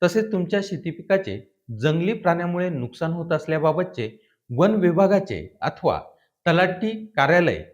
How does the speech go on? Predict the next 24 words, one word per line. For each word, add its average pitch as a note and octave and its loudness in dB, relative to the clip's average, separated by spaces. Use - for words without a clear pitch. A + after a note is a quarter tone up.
यांचे C#3+ -2
प्रमाणपत्र D#3 -2
तुम्हाला C#3 -4
सोबत A#2 -8
जोडून A2+ -8
द्यावे A2 -4
लागणार G#2+ -4
आहे. A2+ -4
तसेच G3 4
मित्रांनो, B3 0
काटेरी F3+ 0
तार F#3 0
व E3+ 0
लोखंडी F3 -2
खांब F#3 -4
खरेदी D#3 -2
केल्यानंतरचे D3+ -2
जीएसटीचे G3 2
पक्के F#3 -2
बिल E3 0
सुद्धा C#3+ -4
तुम्हाला C#3+ -6
नंतर D3 -6
द्यावे B2+ 0